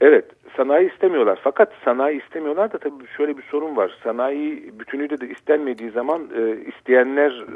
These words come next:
e, yani sanayi ürünü nasıl üretilecek? Yani o teknolojinin ürünü, e, kimse sanayi istemiyorsa,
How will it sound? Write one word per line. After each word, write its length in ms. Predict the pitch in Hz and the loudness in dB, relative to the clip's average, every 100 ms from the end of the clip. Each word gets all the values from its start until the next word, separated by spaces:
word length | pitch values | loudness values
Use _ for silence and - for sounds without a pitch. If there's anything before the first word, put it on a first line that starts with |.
| - - - 120 | -16 -18 -8 2
e, 40 | 107 98 98 92 92 87 _ - | 2 2 -2 -6 -10 -16 _ -6
yani 140 | 107 - - - | -6 -8 -20 -6
sanayi 300 | 120 117 135 139 | -2 0 0 0
ürünü 300 | 123 135 147 | -4 -4 -4
nasıl 280 | 117 - | -4 -6
üretilecek? 640 | 98 95 - 87 80 87 107 | -4 -4 -4 -10 -12 -6 -4
Yani 200 | 107 107 | -2 -2
o 180 | 107 - - - - - _ | -4 -6 -16 -18 -20 -20 _
teknolojinin 840 | - - 135 135 131 127 147 156 - | -2 -2 0 0 0 -2 -4 -6 -6
ürünü, 500 | 120 117 120 139 202 - _ - - _ | -4 -4 -2 -2 -4 -10 _ -20 -20 _
e, 540 | 107 107 104 101 95 - | 2 4 2 0 -2 -2
kimse 300 | 151 143 143 | -8 -4 -2
sanayi 560 | 139 123 127 131 117 - | 0 2 2 2 -6 -10
istemiyorsa, 760 | 113 - 143 139 110 - 160 | -16 -4 -2 0 -2 2 0